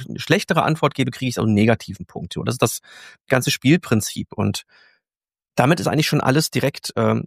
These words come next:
erklärt. Ich möchte mal so ein paar von diesen Problemen gern vorlesen, die dort formuliert sind. Also, ich fange mal an hier mit, ähm, "Ich empfinde oft mehr Mitleid für andere, die mir wehtun, als für mich selbst." Oder,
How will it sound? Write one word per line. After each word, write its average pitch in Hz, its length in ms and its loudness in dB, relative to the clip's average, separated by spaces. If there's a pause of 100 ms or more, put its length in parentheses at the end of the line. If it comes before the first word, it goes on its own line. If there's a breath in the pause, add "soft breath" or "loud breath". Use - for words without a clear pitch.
(100)
erklärt. - 720 0 (100)
Ich - 180 -6
möchte 143 340 2
mal 143 240 2
so 135 80 0
ein 131 80 0
paar 127 240 -2
von 143 160 0
diesen 131 180 -2
Problemen 120 520 2
gern 120 340 2 (100)
vorlesen, 117 720 2
die 113 120 -6
dort 107 240 -2
formuliert 110 500 -4
sind. 92 260 -2
Also, 98 300 -2 (500 loud breath)
ich - 60 -20
fange 139 160 2
mal 160 120 4
an 151 220 2
hier 160 180 2
mit, 143 300 -2
ähm, 120 300 0 (880 soft breath)
"Ich - 140 2
empfinde 196 460 2
oft - 260 -4
mehr 143 240 4
Mitleid 143 520 2
für - 180 -2
andere, 143 540 2 (180)
die 123 100 0
mir 117 180 2
wehtun, - 420 -2
als 95 200 0
für - 140 -2
mich 117 180 0
selbst." - 580 -2 (840 soft breath)
Oder, 127 560 4